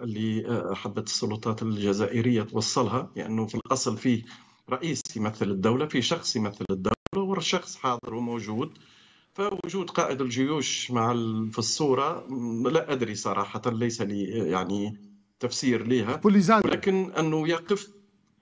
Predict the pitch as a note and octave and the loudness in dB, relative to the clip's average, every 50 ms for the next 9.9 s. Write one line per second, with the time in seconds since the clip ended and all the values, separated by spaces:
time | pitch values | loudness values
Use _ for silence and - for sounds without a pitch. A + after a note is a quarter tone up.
0 | _ _ - D#3+ D#3+ E3 D3+ D3+ D#3 D3 D3+ - - F3 D#3+ C3 C3+ C3+ C#3 - | _ _ -8 -4 -2 -2 0 2 2 0 2 2 0 0 2 2 0 0 0 -2
1 | - B2 - A#2+ B2 B2 A2+ - - - A#2+ A2+ A2 C3 B2 A2+ A2+ A2+ - A#2 | -4 -2 0 0 0 0 -2 -4 -2 0 0 0 2 2 2 2 2 0 0 0
2 | A#2+ A2 G2+ G2+ F#2 - - A#2+ A#2 B2+ A#2+ - C3+ B2+ A#2+ A2+ A#2 A#2 A2+ A#2 | 0 0 -2 -4 -4 -2 -2 -2 0 -2 0 2 2 2 2 2 0 2 2 2
3 | A#2 A2+ A2 A2 A#2 A2+ A2+ - G#2+ G2+ G2+ G2 G2 G2+ - - - - - - | 2 0 0 0 -2 -2 0 0 2 2 2 0 -4 -6 -12 -20 -20 -20 -20 -20
4 | - _ _ _ _ _ - A2+ A2 A2 A2 A2+ A2+ G#2+ A#2 A2+ G#2+ G2 - C3 | -20 _ _ _ _ _ -4 -2 -2 0 0 0 0 0 0 0 0 0 2 2
5 | B2 D3 D3+ - C3+ B2+ D3 E3 - - - - _ _ _ _ - - D3+ C3 | 2 2 2 2 2 2 2 2 0 -4 -16 -20 _ _ _ _ -4 0 2 2
6 | B2+ C3 B2+ B2+ D3+ D3+ C#3 C3+ C3+ C3 C3 C3 C3 - D#3 D#3+ C#3+ A#2 A2+ A2+ | 4 2 2 0 0 0 2 2 2 2 2 0 0 0 2 2 2 4 4 2
7 | A#2 A#2 A#2 C3+ C3 C3 B2+ B2 - D3 C#3 C3+ B2+ B2 A#2 G#2+ - - A#2+ - | 2 2 2 0 2 2 0 0 -2 0 0 2 2 2 0 -2 -4 -4 -2 2
8 | B2+ B2 A#2+ A#2+ A2+ B2+ D3+ D3 C3 A#2 A2 G#2+ - A#2 A#2 A#2 A2+ - - E3 | 2 2 4 2 2 0 0 0 0 0 -2 -4 -4 -2 -2 0 -2 -2 0 0
9 | E3 D3 A#2 A2+ A#2+ C3 B2+ B2+ C3+ B2+ - D3 C#3+ A#2+ G#2+ F#2+ - | 0 2 0 2 2 2 2 2 2 0 2 2 2 2 0 -2 -8